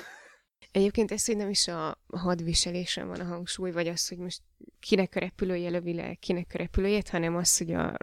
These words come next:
radar zavarjuk per, ne zavarjuk per, izé. Ez így arra emlékeztet, hogy vo-, volt egy ilyen költői kérdés, hogy a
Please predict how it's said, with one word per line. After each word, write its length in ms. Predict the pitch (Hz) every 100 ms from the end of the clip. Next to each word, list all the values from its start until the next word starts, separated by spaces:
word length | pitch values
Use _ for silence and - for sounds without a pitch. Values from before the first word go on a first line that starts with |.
| 185
radar 360 | 190 185 175
zavarjuk 520 | 170 190 180 170 170 -
per, 180 | 175 165
ne 120 | 175
zavarjuk 400 | 175 170 175 180 -
per, 100 | 180
izé. 200 | 185 214 - - - _
Ez 140 | 170
így 120 | 185 214
arra 220 | 226 180
emlékeztet, 760 | 175 180 180 180 - - - -
hogy 160 | 165
vo-, 160 | 190 170
volt 260 | 185 185 -
egy 100 | 170
ilyen 140 | 175
költői 420 | - 190 185 175
kérdés, 500 | 175 185 185 196 -
hogy 120 | - 180
a 300 | 180 180